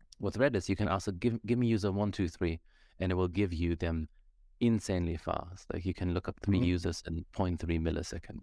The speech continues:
Speaker 1: And WordPress core does a lot of this caching, especially even more so since six point oh and now six point one.
Speaker 2: Yep.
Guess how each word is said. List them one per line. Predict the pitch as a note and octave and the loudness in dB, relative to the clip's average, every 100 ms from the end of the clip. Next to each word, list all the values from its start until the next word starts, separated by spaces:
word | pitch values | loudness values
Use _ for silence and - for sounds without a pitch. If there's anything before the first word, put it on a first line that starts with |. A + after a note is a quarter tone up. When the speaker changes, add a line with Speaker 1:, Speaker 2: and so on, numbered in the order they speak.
| - _ - - - - _ - | -14 _ -20 -20 -20 -20 _ -2
Speaker 1:
And | F#2+ | 0
WordPress | G2 A2+ A2 - | 2 2 0 -6
core | - G2+ G2+ | 2 2 4
does | F2 | 2
a | E2+ | 0
lot | D#2 F#2 G#2+ | 0 0 0
of | G#2 | 0
this | G2 - | -2 -4
caching, | F2+ D#2+ - - | -4 -4 -4 -6
especially | - - D3+ - A2+ A2 G#2+ - | -6 -2 -2 0 0 2 0 2
even | A#2+ A#2 | 2 4
more | F#2 F2+ | 2 0
so | - E2 D#2+ | -2 -4 -4
since | - - F#2 F2 E2 | -6 -4 -2 0 -2
six | - - G#2+ - | -4 -6 -6 -6
point | - F2+ E2+ | -4 -4 0
oh | A2 D#3+ E3+ | 0 0 0
and | F#2 F2 | 0 2
now | F2 F#2 | 2 0
six | - G2 | -2 -8
point | - F2+ D#2+ | -6 -4 -2
one. | D#2 - | 2 0
Speaker 2:
Yep. | - | 0